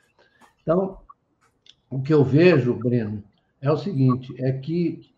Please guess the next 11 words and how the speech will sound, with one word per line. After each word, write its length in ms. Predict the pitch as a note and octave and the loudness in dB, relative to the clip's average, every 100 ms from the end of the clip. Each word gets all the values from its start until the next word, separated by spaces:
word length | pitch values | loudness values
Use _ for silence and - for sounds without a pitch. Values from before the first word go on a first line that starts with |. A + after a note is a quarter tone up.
| _ | _
essas 400 | D3+ F#3+ F#3 B2+ | -2 -2 -2 -8
concepções 1200 | - C3+ - C3 - - D#3+ E3 F#2+ - _ _ _ _ _ _ _ | -4 -4 -2 -4 -4 -4 -2 0 -4 -10 _ _ _ _ _ _ _
são 280 | _ D3+ C3+ | _ -2 0
muito 480 | C3 F3 F#3+ - D3 | 0 0 -4 -4 -2
mais 760 | C3+ C3+ B2+ A#2 G2+ - - _ _ _ _ _ A2+ - _ _ _ | 2 2 0 -2 -10 -18 -20 _ _ _ _ _ -20 -20 _ _ _
fortes, 800 | C#3+ D#3 F3+ - - F2+ E2+ _ _ _ _ _ _ _ _ - | -2 0 0 -4 -14 -20 -20 _ _ _ _ _ _ _ _ -20
é, 60 | |
é, 640 | G#2+ G2 G#2+ - G#2 A2 - | -18 -16 -18 -18 -16 -16 -16
é, 40 | |
essas 260 | G#2+ - A#2 | -18 -16 -14
crenças, 840 | - D#3 F3+ C#3+ - - - _ | -4 0 0 0 -10 -20 -20 _